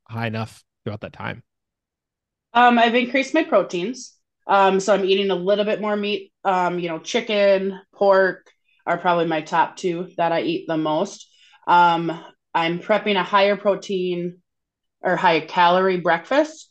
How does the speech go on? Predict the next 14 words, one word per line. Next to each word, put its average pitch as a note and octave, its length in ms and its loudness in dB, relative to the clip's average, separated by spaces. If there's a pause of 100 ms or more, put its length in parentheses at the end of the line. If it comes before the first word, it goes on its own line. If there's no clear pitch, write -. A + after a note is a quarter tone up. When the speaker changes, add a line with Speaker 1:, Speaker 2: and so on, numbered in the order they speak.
(160)
Speaker 2:
So - 140 -6
I'm F3+ 80 -2
Speaker 1:
Mm-hmm. F#3 80 0
Speaker 2:
eating F3 200 -2
more G#3+ 260 0
at F3 180 -4
breakfast F3+ 520 -6
than D3+ 320 -4
I D3+ 220 -4
was D3+ 460 -4
before. C3+ 840 0 (400)
Um, D#3+ 480 0
but F#3 160 0
just - 440 -4